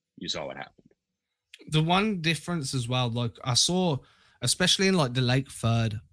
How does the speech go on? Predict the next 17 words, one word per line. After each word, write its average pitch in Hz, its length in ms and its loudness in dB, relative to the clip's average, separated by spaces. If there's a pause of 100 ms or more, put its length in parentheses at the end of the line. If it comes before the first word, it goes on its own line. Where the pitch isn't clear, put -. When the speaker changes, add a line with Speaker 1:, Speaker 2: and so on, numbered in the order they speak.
(120)
Speaker 2:
early 123 200 4
fourth, 110 540 -2 (380)
what 131 220 2
Brooklyn, 160 520 -2 (180)
Brook-, 139 200 -2
I 143 60 -2
keep 143 180 -2
saying 165 180 2
Brooklyn, 135 280 0
what 165 140 2
Milwaukee 165 520 2
tried 135 320 -2
to - 140 -2
do 139 380 0 (160)
Speaker 1:
<laughs> - 300 -20
Speaker 2:
is, 143 240 4
um, 107 520 0